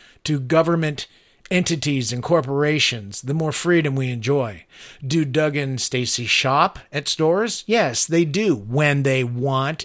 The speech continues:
and need to do so. There are so many life hacks they provide that keeps them from being indebted to a corrupt system.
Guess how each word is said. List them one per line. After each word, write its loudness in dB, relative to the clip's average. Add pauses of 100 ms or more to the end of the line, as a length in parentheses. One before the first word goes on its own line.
and -2
need -2
to -8
do 0
so. -4 (540)
There 4
are 2
so 2
many 4
life 0
hacks -4 (380)
they 2
provide -2 (400)
that 0
keeps 0
them 2
from -2
being 0
indebted 0
to 0
a -2
corrupt -4
system. -6